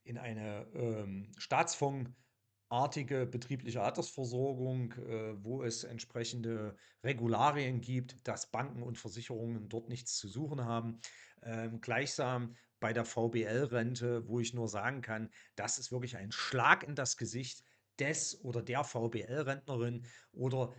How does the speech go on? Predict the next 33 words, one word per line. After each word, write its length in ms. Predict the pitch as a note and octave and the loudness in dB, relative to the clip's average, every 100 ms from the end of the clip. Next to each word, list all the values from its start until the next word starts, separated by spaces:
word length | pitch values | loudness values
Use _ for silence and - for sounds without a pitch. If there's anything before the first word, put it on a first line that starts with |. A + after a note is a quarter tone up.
| - | -2
der 100 | A#2+ | -2
Betriebsrentnerin, 920 | A#2+ - C#3 - C3 B2+ B2 A#2 A#2 | -2 -4 -6 -2 -2 -2 0 -2 -2
die 120 | B2 | -4
über 180 | B2 A#2 | -2 -2
eine 320 | A2 A2 G#2 - - | -2 -4 -6 -10 -10
betriebliche 500 | - A#2+ C#3 B2+ A#2 | -6 -4 -4 -2 -4
Zusatzversorgungskasse, 1500 | - F3 F3 E3 - B2 B2 C#3+ B2+ A#2 - - D#3 - D#3 B2+ - _ - | -4 -2 2 2 0 -4 -2 2 2 0 -2 -2 0 2 2 0 -12 _ -6
ja, 280 | A2 C3+ B2+ - | -2 -2 -4 -18
äh, 300 | - G#2 A#2 A2+ B2+ A#2 A2+ - | -8 -2 0 0 -6 -10 -12 -2
Z 240 | - D3+ | 2 2
V 240 | - B2+ | 2 2
K 260 | B2 C3+ D3 | 2 2 0
zum 200 | D3 C3+ | 0 -2
Beispiel, 560 | B2+ B2 B2 B2+ A#2 A#2 - | 0 -2 -4 -2 -4 -4 -12
wenn 100 | - | -8
es 120 | A2+ - | -6 -2
dort 180 | D3+ | -2
sowas 320 | D3+ C#3 C3 B2 | 0 0 0 0
gibt, 260 | B2+ B2+ | -4 -4
ist 200 | - - | -6 -6
das 100 | B2 | -4
schlicht 340 | - C#3+ E3 - | -2 -2 -4 -4
und 80 | |
ergreifend 460 | B2+ A2+ A#2+ A2+ A#2+ | -6 -4 -4 -4 -4
ein 180 | - G#2+ | -10 -8
Schlag 380 | - A#2 B2+ C3+ | -6 -2 -2 -4
in 80 | |
das 180 | B2 G#2+ | -6 -6
Gesicht. 360 | A#2+ G2+ A#2+ - | -6 -4 -4 -4
Das 140 | A2+ | -8
heißt 260 | G#2+ A2 - | -4 -6 -6
also, 220 | B2 G2+ | -8 -8
nominell 640 | G#2+ C3+ D#3 C3+ B2 B2 | -4 -2 -2 0 2 0